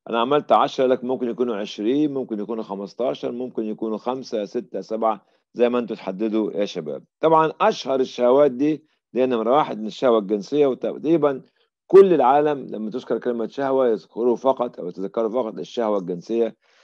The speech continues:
آه، بين الرجل والمرأة، وعز-، والعياذ بالله دلوقتي أصبحت بين رجل ورجل وامرأة وامرأة،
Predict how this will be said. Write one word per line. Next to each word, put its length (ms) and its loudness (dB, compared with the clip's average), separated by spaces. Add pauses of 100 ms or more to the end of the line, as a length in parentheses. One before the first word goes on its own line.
(220)
آه، 100 2
بين 300 4
الرجل 380 2
والمرأة، 720 -2
وعز-، 380 -4
والعياذ 400 2
بالله 200 2
دلوقتي 360 0
أصبحت 280 -4
بين 220 -2
رجل 300 0
ورجل 400 0
وامرأة 440 -2
وامرأة، 460 -2